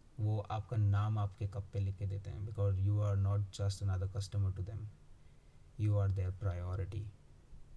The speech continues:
दोस्तों, जानने वाली बात यह है कि रिलेशनशिप बिल्डिंग के बिना लाइफ में कुछ भी नहीं चलता है। अगर आप लाइफ की बात करें तो अगर आप किसी से रिलेशन बना के नहीं रखेंगे तो आपकी सोशल रिस्पॉन्सिबिलिटी है वैसे तो,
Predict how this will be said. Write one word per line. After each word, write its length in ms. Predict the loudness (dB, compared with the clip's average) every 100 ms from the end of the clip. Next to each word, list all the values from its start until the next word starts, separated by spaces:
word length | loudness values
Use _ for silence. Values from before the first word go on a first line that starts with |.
| -18 -20 -20 -20 -20 -20 -20 -20 -20 -20 -20 -18 -6
दोस्तों, 200 | -2 0
जानने 240 | 0 0
वाली 160 | 0 0
बात 220 | 0 0
यह 120 | 0
है 80 | 0
कि 100 | -2
रिलेशनशिप 480 | -2 -4 -2 -2 -2
बिल्डिंग 320 | 0 -2 0
के 80 | -2
बिना 180 | 0 0
लाइफ 280 | 0 0 -2
में 80 |
कुछ 160 | -2 0
भी 100 | 0
नहीं 100 | 0
चलता 260 | -2 -2 -2
है। 60 |
अगर 160 | 0 0
आप 140 | 0
लाइफ 240 | 0 -2 -4
की 100 | -4
बात 220 | -2 -2
करें 280 | -2 -2 -2
तो 160 | -2
अगर 180 | 0 0
आप 280 | 0 -2 -6 -16 -20 -20 -20 -20 -20 -10
किसी 180 | -4 -4
से 120 | -2
रिलेशन 340 | -2 0 0 2
बना 180 | 0 -2
के 100 | -6
नहीं 120 | -4
रखेंगे 360 | -4 -4 -4
तो 100 | -4
आपकी 180 | -4 -2
सोशल 340 | -2 -2 -2 -4
रिस्पॉन्सिबिलिटी 760 | -2 -2 -2 0 0 2 0
है 240 | 0 -2
वैसे 220 | -4 -4
तो, 120 | -6